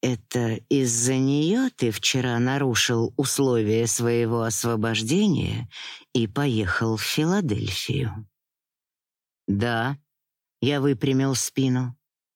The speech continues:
«И если бы я мог перемотать время на пару минут и отправиться в прошлое,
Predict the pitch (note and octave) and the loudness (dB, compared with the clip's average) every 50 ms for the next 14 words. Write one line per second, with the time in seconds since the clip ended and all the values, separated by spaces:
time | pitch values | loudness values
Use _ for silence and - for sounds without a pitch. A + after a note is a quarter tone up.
0 | _ - - A#2+ C#3 D3+ F3 F3 - - E3+ F3 D#3+ D#3+ E3 D#3+ F3+ F#3 F#3+ G3 | _ -4 0 0 2 2 2 0 0 0 0 2 2 4 4 4 4 4 4 4
1 | F3+ D3 - - - - C3+ C3+ D3 D#3 E3+ E3+ F3+ - - D#3+ C3 G#2+ - G2+ | 2 2 -2 -4 -2 0 0 2 2 2 2 2 0 0 0 -2 -2 0 0 0
2 | A2 C#3 E3 E3 C#3 A2+ A2+ A#2+ C3+ C#3+ D3 - D#3 D3+ C#3 C3 B2+ B2+ C#3+ D#3+ | 2 2 2 2 2 2 2 2 0 0 -2 -2 -2 0 0 2 2 2 2 2
3 | F3 F3+ D#3 A#2+ G#2 - - - - D3+ D3+ D3 C#3+ - - E3 D#3 C3+ A#2+ B2 | 4 2 2 0 -2 -6 -10 -6 -2 -2 -2 -2 -2 -4 -2 0 0 0 0 -2
4 | A2+ - - - B2+ - - - - A#3+ A3+ F3+ - - - A#2 G#2 F#2+ F#2 F2 | -2 -2 -2 -2 -2 -4 -4 -2 0 0 2 2 0 0 0 -2 -2 -2 -4 -6